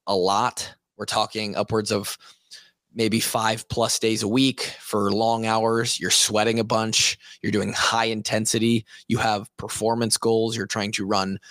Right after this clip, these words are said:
uh, races, marathons, triathlons, Ironmans, whatever, some legitimate, like, athlete stuff, then I think there's two others that are worth it. Um, and those would be a carb powder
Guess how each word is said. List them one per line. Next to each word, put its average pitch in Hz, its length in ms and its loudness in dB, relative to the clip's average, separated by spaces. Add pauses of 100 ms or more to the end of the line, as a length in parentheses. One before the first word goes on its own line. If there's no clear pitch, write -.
(400)
uh, 69 320 2
races, 113 560 0
marathons, 113 720 0 (280)
triathlons, 107 920 0
Ironmans, 110 580 -2
whatever, 113 400 0 (280)
some 120 240 0
legitimate, 127 460 0
like, 107 180 -2
athlete 127 400 0
stuff, 156 420 0 (440)
then 131 100 2
I 120 60 2
think 123 160 -2
there's 117 160 2
two 123 180 2
others 147 560 0
that 143 140 2
are 139 80 2
worth 143 280 2
it. - 280 -4 (420)
Um, 113 580 2 (220)
and 123 120 2
those 120 180 2
would 113 120 0
be 120 140 4
a 107 100 2
carb 127 400 0
powder 127 460 0